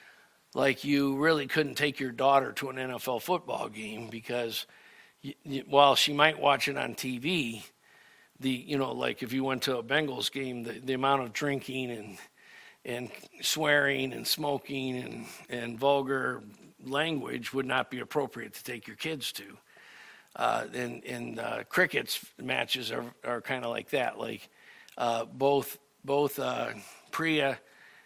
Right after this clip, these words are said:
and, uh, Aruna love cricket, but they've never been to a match. They've just seen 'em on T V. Uh, nor would they go because they wouldn't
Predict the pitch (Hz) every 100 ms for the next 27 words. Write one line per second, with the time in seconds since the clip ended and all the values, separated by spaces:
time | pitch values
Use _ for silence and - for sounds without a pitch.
0 | - _ _ _ - 127 127 120 117 117
1 | 113 107 - - - 127 139 165 143 123
2 | 117 135 147 156 - 160 156 127 123 -
3 | 123 120 131 127 135 135 123 127 120 127
4 | 117 123 131 113 - - 123 110 117 113
5 | 131 120 117 113 107 117 113 113 107 -
6 | _ - - - - - - - 110 107
7 | 110 135 156 135 147 120 107 - - 104
8 | - _ 113 110 113 110 120 120 117 -